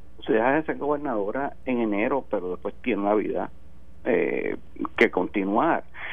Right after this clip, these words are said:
Y, y me, y yo creo que, que es importante que ella termine, eh, con, ¿verdad?, con los mejores, este, eh, desde el punto de vista de características de su persona y de lo que trató de hacer por Puerto Rico,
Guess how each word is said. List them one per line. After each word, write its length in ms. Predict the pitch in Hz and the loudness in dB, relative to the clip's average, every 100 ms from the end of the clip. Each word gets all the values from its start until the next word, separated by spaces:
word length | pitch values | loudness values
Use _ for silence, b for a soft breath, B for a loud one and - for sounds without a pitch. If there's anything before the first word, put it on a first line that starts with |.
| B B - | B B 4
Y, 420 | - 104 - - - - | 4 6 2 -2 -6 -8
y 160 | 208 185 | -4 0
me, 240 | 90 82 | 0 0
y 200 | - 90 | -2 -2
yo 180 | 80 80 | -2 0
creo 460 | - 90 117 139 - | 2 2 2 2 0
que, 340 | 87 85 - - | -2 -2 -4 -4
que 100 | 76 | -2
es 60 | |
importante 720 | 92 98 117 - 98 90 - 131 | -2 0 0 2 0 0 -4 -4
que 260 | 120 87 | 0 0
ella 180 | 87 95 | 0 0
termine, 640 | 120 90 80 82 107 120 B B B B - - | 0 -2 -4 -2 -2 -2 B B B B -8 4
eh, 180 | 92 - | 4 4
con, 760 | - 90 87 82 113 143 67 | 2 0 0 -4 -6 -6 -2
¿verdad?, 300 | 80 73 - | 0 0 0
con 500 | 151 117 85 65 57 | 0 0 -2 -4 -2
los 220 | 80 92 | -2 -2
mejores, 840 | 101 92 107 87 92 113 123 127 127 | -2 -2 -2 -2 2 2 2 -2 -6
este, 540 | 110 - 110 101 92 - B B - | -8 -2 0 0 -4 -6 B B 0
eh, 300 | 87 - - - - - 64 - - - | 2 2 0 -2 -2 -2 -6 -6 -12 0
desde 160 | 110 104 | 4 4
el 60 | |
punto 180 | 104 107 | 4 -2
de 40 | |
vista 160 | 107 120 | 0 -2
de 60 | 113 | 0
características 800 | 110 98 107 95 110 127 113 110 | -4 -4 -4 -4 -4 -2 0 -2
de 80 | |
su 120 | 104 104 | -2 -2
persona 560 | 87 - 101 117 131 | -2 -2 -2 0 0
y 40 | 104 | -2
de 100 | 87 | -4
lo 100 | 80 | -4
que 140 | 82 | -4
trató 320 | - - - | -4 0 2
de 80 | - | 4
hacer 120 | 101 | 2
por 180 | - - | 0 2
Puerto 300 | - - 113 | 2 4 0
Rico, 380 | 113 98 - | 0 2 2